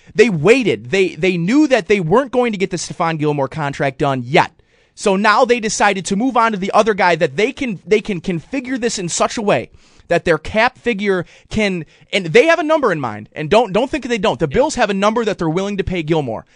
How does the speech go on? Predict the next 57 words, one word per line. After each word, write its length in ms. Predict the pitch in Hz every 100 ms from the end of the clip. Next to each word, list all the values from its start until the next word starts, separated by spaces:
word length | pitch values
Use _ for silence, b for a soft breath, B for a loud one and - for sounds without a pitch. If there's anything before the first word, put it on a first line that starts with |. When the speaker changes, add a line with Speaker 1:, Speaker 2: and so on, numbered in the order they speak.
| b
Speaker 1:
They're 120 | 151 170
not 220 | 208 254
gonna 120 | 262
pay 220 | 214 247
him 140 | 226 196
the 40 |
most 240 | 175 156
money 220 | 170 156 143
to 100 | 143
be 100 | 151
the, 160 | 147
the, 160 | 156 147
the 220 | 131 143
top 260 | 139 165 -
paid 200 | 165 139
corner 240 | 165 143
in 80 | 135
the 60 |
league. 180 | 139 139
It's 100 | 127
just 180 | - -
not 240 | 156 156
gonna 140 | 214 196
happen, 340 | 170 170 190 - B
and 140 | - 165
you 80 | 175
shouldn't 400 | - 226 196 175
do 120 | 220
that. 180 | 175 131
You 160 | 196
shouldn't 320 | 220 - 233 202
be 100 | 214
the 80 |
team, 460 | 185 - 208 160 139 b b
the 100 | 170
one 380 | 160 202 220 196
out 160 | 170 170
of 100 | 151
thirty-two 480 | 202 196 196 208 185
teams 320 | 196 165 135
that 160 | 139
pays 300 | - 185 185
their 180 | 170 175
top 260 | 143 175 175
cornerback 520 | - 185 160 139 123 _ b -
the, 120 | 147 143
the, 140 | 147
the 120 | 147
top 240 | 143 190 156
money 200 | 160 156
in 40 |
the 60 | 135
league. 180 | 151 127
You 100 | 143
shouldn't 360 | - 233 208
do 160 | 190 196
that. 220 | 110 -